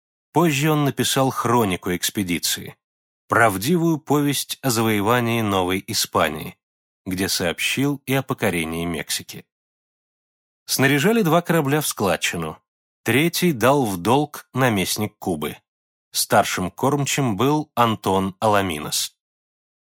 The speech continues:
В открытом море их двое суток трепал шторм. Девять суток продолжалось плавание, пока они не увидели берег. «Никто еще не открывал этой земли», писал Диас.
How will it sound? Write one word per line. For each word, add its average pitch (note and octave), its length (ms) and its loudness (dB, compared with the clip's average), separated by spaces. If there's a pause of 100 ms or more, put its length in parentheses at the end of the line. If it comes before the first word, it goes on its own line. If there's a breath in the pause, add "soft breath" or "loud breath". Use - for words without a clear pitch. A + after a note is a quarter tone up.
(100)
В G2+ 80 2
открытом D3+ 480 0
море D3 420 2
их A2 320 -2
двое A#2+ 380 2
суток A#2+ 480 -2
трепал F#2+ 400 0
шторм. D#2+ 480 -4 (760)
Девять F3 440 2
суток - 480 -2
продолжалось F#2+ 600 0
плавание, C3+ 580 2 (360)
пока C#3 320 2
они D#3 180 2
не D3 120 2
увидели F#2+ 480 0
берег. E2 540 -6 (760)
«Никто C#3 500 -2
еще C#3+ 300 0
не C#3 140 2
открывал C3 720 0
этой G#2 240 -2
земли», F#2+ 440 -2
писал F2 440 -2
Диас. E2 500 -4